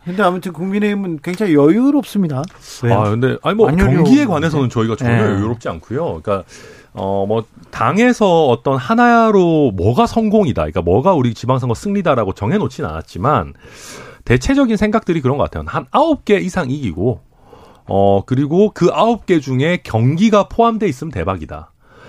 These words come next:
Speaker 3: 그리고 만약에 우리가 서울, 경기, 인천을 다 싹쓸이 한다면 이거는 진짜 초대박이다라고 정도로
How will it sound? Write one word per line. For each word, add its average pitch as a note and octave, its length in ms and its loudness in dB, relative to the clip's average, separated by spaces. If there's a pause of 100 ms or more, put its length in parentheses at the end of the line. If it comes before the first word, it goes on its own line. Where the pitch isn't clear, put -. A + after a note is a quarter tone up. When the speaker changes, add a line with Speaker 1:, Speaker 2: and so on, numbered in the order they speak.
(140)
Speaker 3:
그리고 E3 340 2
만약에 D#3 440 0
우리가 G#2 420 0 (280)
서울, C4+ 520 2
경기, C3 400 0
인천을 A#2 360 -4
다 C3 80 2
싹쓸이 - 360 -4
한다면 C3 520 0
이거는 A#2+ 340 -2
진짜 G#2 240 -10
초대박이다라고 F#2 1080 -4
정도로 E2+ 500 -8